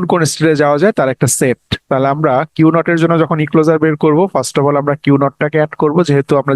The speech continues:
জানি যে যেই স্টেটের জন্য E closure আমরা বের করি ওই স্টেটটাকে আমরা অ্যাড করে নিই প্রথমে, কারণ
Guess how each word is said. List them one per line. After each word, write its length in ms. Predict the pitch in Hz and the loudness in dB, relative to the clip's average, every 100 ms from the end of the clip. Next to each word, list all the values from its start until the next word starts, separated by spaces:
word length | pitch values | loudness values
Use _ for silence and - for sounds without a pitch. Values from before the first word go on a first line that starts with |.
| 139 | 0
জানি 180 | 135 143 147 | 0 0 0
যে 60 | 151 - - - _ - | -2 -6 -20 -20 _ -2
যেই 120 | 143 143 | 0 0
স্টেটের 260 | - 156 151 | -2 0 0
জন্য 120 | 160 156 156 | 0 0 0
E 0 | 151 | 0
closure 240 | 151 160 151 | 2 2 0
আমরা 120 | 151 156 | -2 -2
বের 120 | 151 170 | 0 2
করি 120 | 175 139 | 4 4
ওই 100 | 139 135 | 4 2
স্টেটটাকে 360 | - 147 147 156 | -2 -2 -2 0
আমরা 120 | 151 135 | 0 0
অ্যাড 120 | - - | -2 -2
করে 140 | 160 160 | 0 0
নিই 120 | 170 | 2
প্রথমে, 300 | 170 175 196 269 _ _ _ _ _ | 2 2 0 -2 _ _ _ _ _
কারণ 200 | 135 139 | -2 0